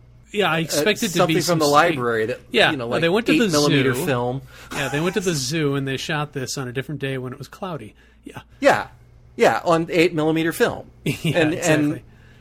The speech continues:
Speaker 2: or like when you see an airplane in a T V show.
Speaker 1: And it's the same seven four seven, yeah.
Speaker 2: Seven over and over again, and it's,
Speaker 1: <laughs>
Speaker 2: it's completely different quality film stock and everything.
Speaker 1: Yes,
Speaker 2: It's like, in this
Speaker 1: exactly.
Speaker 2: case, it was
Speaker 1: Yep.
Speaker 2: like, "Hey, that's actually, uh,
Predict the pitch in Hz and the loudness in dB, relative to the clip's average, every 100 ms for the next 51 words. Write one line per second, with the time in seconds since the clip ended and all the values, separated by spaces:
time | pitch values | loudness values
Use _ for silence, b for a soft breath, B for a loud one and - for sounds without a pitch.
0 | - 214 214 214 240 214 208 233 190 - | 4 6 6 4 0 -6 -4 -4 -4 -2
1 | 202 202 - 156 123 127 123 117 151 139 | -4 -4 -6 -6 -4 -6 -8 -10 -8 -8
2 | 143 131 113 69 - - - 190 196 - | -8 -8 -8 -10 -14 -8 0 2 2 0
3 | 196 - 208 208 - 208 208 - 214 - | -4 -2 -2 -2 -2 -4 -4 -6 -6 -4
4 | 262 208 117 135 123 175 151 180 185 180 | -4 -6 -6 -8 -6 -6 -2 -2 0 0
5 | 170 165 165 151 147 - 160 - - 156 | -2 -2 -4 -4 -4 -4 -4 -4 -6 -8
6 | - 165 156 - 208 190 165 165 160 - | -8 -8 -6 -2 -2 -2 -4 -4 -6 -8
7 | 143 143 147 139 135 147 139 139 - 131 | -2 0 0 -2 -4 -4 -4 -4 -6 -4
8 | 120 117 127 117 113 113 190 170 139 - | -4 -4 -6 -6 -6 -4 2 2 2 0
9 | 165 170 143 175 269 - 151 151 - b | -2 0 2 2 0 0 0 0 -4 b
10 | b - 165 160 160 143 139 - - 349 | b -6 -4 -4 -4 -2 -4 -8 -6 -4
11 | 156 180 107 110 - 139 135 143 156 165 | -4 -4 -4 -6 -6 -6 -4 -2 -4 -6